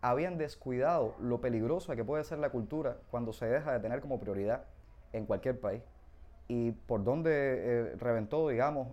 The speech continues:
eh, la insatisfacción? Por los artistas. El veintisiete N no es casual que no hayan sido, digamos, los cuentapropistas frente a un ministerio X. No es casual que fuéramos artistas, y sobre todo jóvenes artistas,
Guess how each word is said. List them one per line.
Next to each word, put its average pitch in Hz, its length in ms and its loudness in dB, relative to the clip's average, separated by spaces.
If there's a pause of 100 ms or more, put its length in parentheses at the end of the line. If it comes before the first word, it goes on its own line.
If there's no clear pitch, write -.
eh, 104 160 -4
la 113 140 0
insatisfacción? 117 680 -4 (560)
Por 123 120 0
los 104 100 0
artistas. 107 380 -6 (760)
El 123 120 2
veintisiete 131 600 2
N 190 140 0
no 156 100 -2
es 170 160 -8
casual 143 560 2 (300)
que 120 120 2
no 123 120 2
hayan 151 200 2
sido, 156 340 2
digamos, 139 380 2 (360)
los 123 160 0
cuentapropistas 120 840 0 (120)
frente 104 480 0
a - 180 -2
un 120 160 0
ministerio 123 480 0
X. 107 220 -2 (720)
No 127 100 0
es 175 80 -2
casual 165 380 0
que 135 120 0
fuéramos 135 480 0
artistas, 143 760 -4
y 117 80 -8
sobre 110 240 -2
todo 151 280 0 (140)
jóvenes 180 360 2
artistas, 208 480 -4